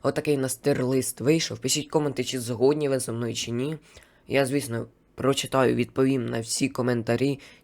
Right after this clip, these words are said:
Дякую всім за перегляд, з вами був я, Саньок, тир-лист,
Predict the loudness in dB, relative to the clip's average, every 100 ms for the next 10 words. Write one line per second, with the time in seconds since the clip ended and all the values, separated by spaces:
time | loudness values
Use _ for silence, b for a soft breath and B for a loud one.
0 | _ 0 2 2 0 -2 -2 0 2 0
1 | 0 -4 -2 -2 -2 -2 -2 -2 -4 -6
2 | -8 -8 -4 -2 -4 -6